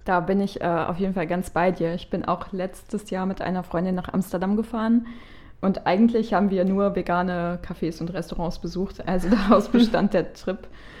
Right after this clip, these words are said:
Und, ähm, also Trip im Sinne von die Reise, ne? Wenn man an Amsterdam <laughs> denkt, könnte man da ja auch an was anderes denken. Nee, es ging nur um Essen.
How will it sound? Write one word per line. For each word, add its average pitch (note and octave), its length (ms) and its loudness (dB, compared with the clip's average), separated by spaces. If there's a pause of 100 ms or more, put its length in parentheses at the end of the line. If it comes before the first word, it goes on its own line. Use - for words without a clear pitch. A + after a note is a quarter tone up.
(220)
Und, F3 480 0 (120)
ähm, D#3+ 320 -4 (200)
also E3 240 -2
Trip E3+ 460 -2
im E3 120 -2
Sinne D#3 240 -4
von D3+ 400 -6 (120)
die F3+ 80 -4
Reise, E3 580 -4 (120)
ne? G3 180 -4 (200)
Wenn E3 140 -4
man E3 160 -2
an D#3 120 -4
Amsterdam G3+ 500 6
<laughs> A#3+ 80 10
denkt, A#3+ 260 8
könnte D4+ 300 8
man A3 200 6
da - 100 6
ja F#3 180 6
auch G#3 80 -2
an A#3 160 6
was G#3 160 2
anderes F3 320 -6
denken. F3 380 -4 (580)
Nee, F#3 160 0
es F#3 140 -6
ging G3 180 0
nur G3 120 2
um F#3+ 120 2
Essen. G3 500 0